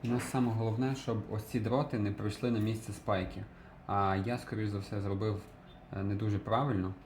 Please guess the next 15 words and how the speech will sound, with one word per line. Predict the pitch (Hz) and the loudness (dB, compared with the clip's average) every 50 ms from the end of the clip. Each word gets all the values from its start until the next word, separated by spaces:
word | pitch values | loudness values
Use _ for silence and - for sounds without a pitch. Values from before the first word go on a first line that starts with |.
| - - - - - - - | -20 -20 -20 -20 -12 -4 -2
І | 104 | 0
якщо | 101 104 104 - 117 107 | 0 0 0 0 0 0
я | 98 | 2
зараз | 98 104 104 104 | 2 0 0 0
буду | 98 101 107 101 98 | 0 0 0 -2 0
кудись | - 101 101 101 98 | 0 2 2 2 0
паятися, | - - 107 107 123 135 - 117 - - 95 | 0 0 2 2 2 0 -2 -6 -6 -6 -4
то | - 98 | -2 0
я | 101 104 | 0 0
достану | 98 101 - - 110 110 107 101 | -2 -2 -2 0 2 2 2 2
тільки | - 110 107 - | 0 -2 -4 -2
до | 98 95 | 0 2
місця | 98 104 120 117 - - 98 92 | 4 2 2 0 -2 -4 -4 -4
спайки | - - - 104 98 95 92 - - 92 | -4 -2 0 2 2 2 0 -2 -4 -4
вже. | 92 95 95 95 92 | -2 0 0 0 -2